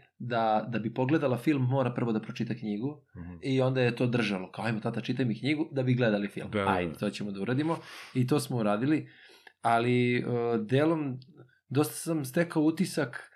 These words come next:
Speaker 1: da je i Gospodar prstenova i da je tu pozajmljeno iz raznih kultura, svih tih, e,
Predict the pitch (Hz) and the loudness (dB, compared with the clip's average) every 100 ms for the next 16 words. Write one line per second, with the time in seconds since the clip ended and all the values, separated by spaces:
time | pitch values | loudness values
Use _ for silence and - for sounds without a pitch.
0 | _ _ 147 131 127 131 127 123 123 127 | _ _ -4 0 2 4 4 4 2 2
1 | 120 120 113 113 - 156 156 160 - 160 | 0 0 -2 -2 0 0 0 -2 0 -2
2 | 147 135 135 131 127 127 107 107 107 107 | 0 2 4 4 2 2 2 2 2 0
3 | 110 113 113 107 104 180 147 135 135 170 | 0 -2 -2 -2 -2 0 0 0 0 2
4 | 156 139 123 113 131 170 127 117 - 110 | 0 0 0 0 0 0 0 -4 -4 -6
5 | - 107 104 87 - _ - 127 123 - | -2 -2 -2 -4 -12 _ -4 -2 -2 2
6 | 127 - - | 2 2 -2